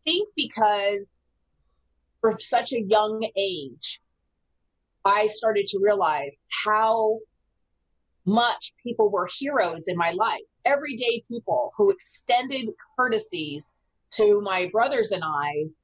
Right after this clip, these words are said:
while we were very young, for very fundamental things, food,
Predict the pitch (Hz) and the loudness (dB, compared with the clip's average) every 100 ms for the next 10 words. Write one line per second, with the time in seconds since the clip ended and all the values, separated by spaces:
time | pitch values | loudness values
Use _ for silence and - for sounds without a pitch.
0 | _ _ - 240 262 240 240 233 214 233 | _ _ 2 4 4 -2 -2 0 0 -2
1 | 254 262 220 247 226 147 143 - _ _ | -2 -4 0 0 0 -4 -12 -20 _ _
2 | 254 214 311 370 359 320 285 254 269 254 | -2 2 2 2 2 2 2 -4 -4 -4
3 | 220 233 180 110 - - 240 247 247 240 | -2 -2 -2 -4 -14 -10 -6 -4 -2 -4
4 | 233 | -6